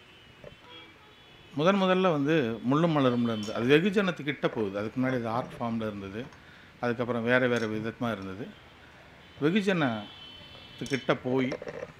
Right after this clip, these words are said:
ஒரு திரைமொழியை பேச வச்சது வந்து மகேந்திரன் அவர்கள் தான். ஒரு புதுமையான திரைமொழின்னுலாம் சொல்ல மாட்டேன் நானு. நமக்கு ரொம்ப தெரிஞ்ச,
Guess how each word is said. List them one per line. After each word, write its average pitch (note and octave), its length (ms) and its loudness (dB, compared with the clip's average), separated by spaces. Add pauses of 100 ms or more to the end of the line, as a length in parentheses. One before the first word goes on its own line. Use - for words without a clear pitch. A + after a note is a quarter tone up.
(720)
ஒரு C#3+ 160 2
திரைமொழியை F3 560 8
பேச D3 320 6
வச்சது A#2+ 320 0
வந்து A2+ 260 0
மகேந்திரன் G#2 340 -4
அவர்கள் E2 240 -8
தான். - 200 -18 (1120)
ஒரு B2+ 180 -4 (420)
புதுமையான G3+ 520 4
திரைமொழின்னுலாம் C#3+ 640 2
சொல்ல B2+ 240 0
மாட்டேன் A2 280 -2
நானு. G#2 280 -6 (800)
நமக்கு C3+ 360 2
ரொம்ப D3 320 0
தெரிஞ்ச, C#3 500 2